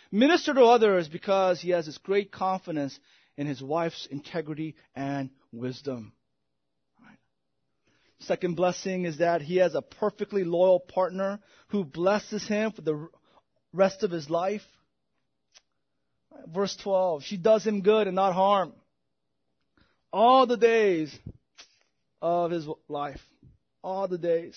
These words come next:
She does him good. She is devoted to the well-being of her husband. I remember, um, after we got married, I got term life insurance. And with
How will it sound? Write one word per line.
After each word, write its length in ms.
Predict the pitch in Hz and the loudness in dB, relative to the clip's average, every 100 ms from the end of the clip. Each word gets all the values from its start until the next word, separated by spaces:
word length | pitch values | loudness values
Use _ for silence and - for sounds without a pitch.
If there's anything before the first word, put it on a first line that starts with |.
| - - | -20 -16
She 100 | 196 | -8
does 220 | 214 202 | -8 -6
him 120 | 208 | -6
good. 400 | 185 226 220 117 _ _ _ _ _ _ _ _ - | -6 -6 -8 -14 _ _ _ _ _ _ _ _ -14
She 280 | - 226 | -8 -2
is 100 | 240 | -2
devoted 640 | - 196 165 214 254 262 220 | -2 -6 4 6 6 4 0
to 60 | |
the 100 | 208 | 0
well-being 920 | 190 202 214 208 175 208 196 170 160 151 _ _ _ _ - _ _ | 4 6 6 6 2 -2 0 -2 -6 -10 _ _ _ _ -20 _ _
of 140 | 151 | -6
her 80 | 156 | -2
husband. 420 | 151 143 139 104 - _ _ _ _ _ _ _ _ _ _ _ _ _ _ _ _ _ _ _ | -2 -2 -6 -12 -16 _ _ _ _ _ _ _ _ _ _ _ _ _ _ _ _ _ _ _
I 40 | |
remember, 420 | 123 143 147 139 | -10 -8 -6 -6
um, 400 | 139 135 131 127 117 _ - _ _ _ _ _ _ _ | -4 -4 -6 -10 -18 _ -20 _ _ _ _ _ _ _
after 220 | - - 143 | -18 -14 -10
we 80 | |
got 200 | 135 139 | -6 -4
married, 320 | 135 135 139 135 | -4 -4 -4 -4
I 40 | |
got 220 | 135 127 - _ _ _ | -6 -8 -10 _ _ _
term 240 | 165 143 | -8 -6
life 240 | 135 139 - | -6 -10 -10
insurance. 540 | 139 - 135 139 143 - _ _ _ _ _ _ | -12 -8 -10 -10 -14 -20 _ _ _ _ _ _
And 100 | 135 | -8
with 120 | 135 | -8